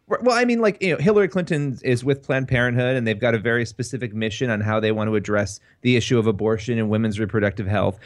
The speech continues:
And so to me, it's sort of like, it's, it's that clash again,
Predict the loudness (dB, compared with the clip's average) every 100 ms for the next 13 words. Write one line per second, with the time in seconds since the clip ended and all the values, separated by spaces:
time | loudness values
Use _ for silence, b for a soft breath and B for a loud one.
0 | B B -2 0 2 0 -2 -2 0 0
1 | 0 2 2 2 0 -2 -2 -2 -2 -2
2 | -4 -6 -4 -2 -2 -6 -8 -4 -2 -2
3 | -4